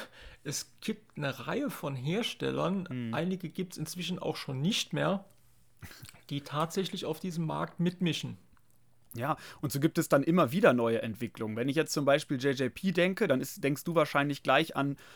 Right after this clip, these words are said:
Speaker 2: das erste große Display. Ich denk zum Beispiel irgendwie an Kameras, die die jetzt in alle Geräte einbauen, wo ich di-,
Speaker 1: Mhm.
Speaker 2: gleich denke, um Gottes Willen, ich, äh, ich hab das Gefühl, ich muss immer erst zum Friseur, bevor ich mich irgendwo eine Highscore
Speaker 1: <laughs>
Speaker 2: eintragen kann.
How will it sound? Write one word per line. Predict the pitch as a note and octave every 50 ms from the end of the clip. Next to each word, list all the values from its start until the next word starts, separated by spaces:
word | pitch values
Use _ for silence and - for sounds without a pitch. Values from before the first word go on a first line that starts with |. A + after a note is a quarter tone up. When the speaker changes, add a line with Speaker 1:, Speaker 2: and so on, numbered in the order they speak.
| -
Speaker 2:
das | - - B2+ - - - - -
erste | C#3 C#3 - - D#3
große | B2+ C3+ D3+ C#3+ - C#3 B2
Display. | A#2 D#3+ F#3 - - - F#3 F#3 F#3 G3 F#3+ - - - -
Ich | - D3 -
denk | - D#3 D#3+ F3 - -
zum | - E3+ D3
Beispiel | D3 D3 D#3+ D#3+ - - D#3+ D#3
irgendwie | - - D#3 E3 D3+ D3 D#3+ -
an | - C#3 D3 C#3+ C#3+ - - - -
Kameras, | - E3+ F#3 A#3 F#3+ - A#2 A2+ A#2+ - -
die | - C3
die | A#2+ B2
jetzt | B2 B2 A#2+ -
in | C3 B2+ B2 B2+ C3+ - - -
alle | - C3 B2+ C3
Geräte | B2+ B2+ A#2 B2 B2+ B2 - A#2+ A#2+
einbauen, | B2 C3 C3 B2+ C3+ C3+ C#3+ D3+ D#3 C3+
wo | C#3
ich | C#3+ - -
di-, | - -
Speaker 1:
Mhm. | - - -
Speaker 2:
gleich | C3 C#3+ C#3 D3 - B2+
denke, | - C#3+ D3+ E3 - D#3
um | C#3+ D3
Gottes | D#3+ D#3+ - D3 B2 -
Willen, | D#3 F#3 G3+ F3+ C#3
ich, | A#2 - -
äh, | C#3+ C#3 C#3+ C#3
ich | C3 - - - - - -
hab | C#3+ - -
das | D#3 - -
Gefühl, | B2+ - - E3+
ich | D#3+ D3
muss | E3 E3 -
immer | D#3+ D#3
erst | C3+ D3 -
zum | - D#3 C#3+
Friseur, | - - C3 A#2+ C3+ E3 F#3
bevor | D#3 C3+ - - D3 C#3+ D3
ich | C#3 - -
mich | C#3 - -
irgendwo | D3 D3 D#3 C#3+ C#3+
eine | C#3+ B2+
Highscore | C#3+ G3+ - - - B2+ A2+
Speaker 1:
<laughs> |
Speaker 2:
eintragen | A#2+ A#2+ A#2+ - - A#2+ A#2+ A#2+ A#2
kann. | - C3 C3+ E3+